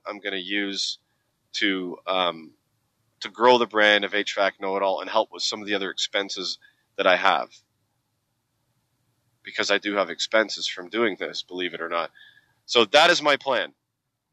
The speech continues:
To give back on a grander scale is to give to the hospital that saved my niece's life and saves lives of children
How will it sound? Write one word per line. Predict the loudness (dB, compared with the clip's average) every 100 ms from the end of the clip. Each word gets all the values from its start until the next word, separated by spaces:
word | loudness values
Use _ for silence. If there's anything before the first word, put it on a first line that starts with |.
| _ _ _ _ _ -14
To |
give | 0 0 4
back | 4 4 2
on | -6
a |
grander | 0 0 0
scale | -6 -2 2 2 -2 _ _
is | -16 -16
to | -8
give | -2 -2
to | -2
the | -4
hospital | 4 4 4 0 0 0 -2 _ _ _ -16
that | -8
saved | 0 0 2
my | 0
niece's | -2 -6 -8 -4
life | 0 2 0 -8 _ _ -16
and | -6
saves | -2 2 2 2 -4
lives | -4 4 6 6 2 -4 -8 _ _ -14
of | -4
children | -2 0 -4 -4 -8 -8